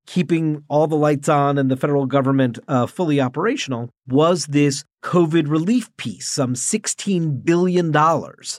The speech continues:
uh, that had been targeted for covid relief. And one of the things that we saw over the last couple of weeks is that Republicans were insistent that all of this should not be new money,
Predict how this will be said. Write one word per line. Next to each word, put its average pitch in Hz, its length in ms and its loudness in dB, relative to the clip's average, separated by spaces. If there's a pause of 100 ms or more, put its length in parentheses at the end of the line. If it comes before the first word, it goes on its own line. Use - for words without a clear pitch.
(120)
uh, 120 260 -2
that 131 180 0
had 135 100 2
been 131 180 0
targeted 131 760 0 (120)
for 123 760 0 (460)
covid 214 380 0
relief. 95 420 -12
And 160 520 0
one 254 120 2
of 294 100 -6
the 277 80 -2
things 165 220 0
that 160 100 0
we 139 100 -2
saw 147 180 0
over 143 120 0
the 135 80 0
last 135 200 2
couple 170 180 -6
of 233 60 -4
weeks 294 220 -6
is 147 80 -12
that 147 280 -2
Republicans 190 800 -2
were 165 160 -8
insistent 151 640 -2 (240)
that 170 180 0
all 220 240 4
of 220 140 0
this 190 140 2
should 156 220 -2
not 156 280 -2
be 156 140 0
new 147 240 2
money, 135 460 -2